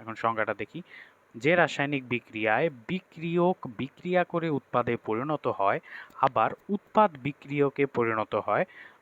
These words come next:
তাকে উভমুখী বিক্রিয়া বলে। তার মানে বিক্রিয়া একই দিক থেকে বাম থেকে ডানেও যেতে পারবে, আবার ডান থেকে বামেও আসতে পারবে। তাহলে যে রাসায়নিক বিক্রিয়ায় বিক্রিয়ক বিক্রিয়া করে উৎপাদে পরিণত হয়, আবার উৎপাদ বিক্রিয়া করে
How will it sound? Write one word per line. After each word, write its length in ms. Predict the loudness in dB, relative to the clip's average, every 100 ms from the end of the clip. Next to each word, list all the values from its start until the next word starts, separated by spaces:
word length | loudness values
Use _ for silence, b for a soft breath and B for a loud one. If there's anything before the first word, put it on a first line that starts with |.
| -4
তাকে 180 | -2 0 0
উভমুখী 360 | 0 -4 -4 -4
বিক্রিয়া 280 | -4 -2 -2 0
বলে। 160 | -4 -2 -4
তার 120 | 0 0
মানে 160 | 0 -2
বিক্রিয়া 340 | -4 -4 -2 -2 -2
একই 160 | -4 -8
দিক 100 | -6 -4
থেকে 140 | -4 2
বাম 120 | 2 2
থেকে 140 | -6 -2 -2
ডানেও 260 | 0 -2 0
যেতে 160 | 0 2
পারবে, 200 | 2 4 4
আবার 140 | 2 0
ডান 120 | -4 -6
থেকে 160 | -10 -10 B B _ 2
বামেও 300 | 2 4 2 2
আসতে 220 | -2 -6 -4
পারবে। 220 | -4 -8 B B -6
তাহলে 180 | -4 0
যে 80 | 2 2
রাসায়নিক 440 | 2 0 -6 -6 -4 -4
বিক্রিয়ায় 480 | -4 -2 2 2 0 -4
বিক্রিয়ক 400 | -8 -2 0 0 -4
বিক্রিয়া 280 | -4 -2 -2
করে 120 | 0 -2 -4
উৎপাদে 340 | 0 2 2 2
পরিণত 300 | 0 0 -2 0
হয়, 140 | 0 B B B 2
আবার 160 | 2 2
উৎপাদ 280 | -2 2 0 0
বিক্রিয়া 280 | -4 -2 0
করে 120 | 0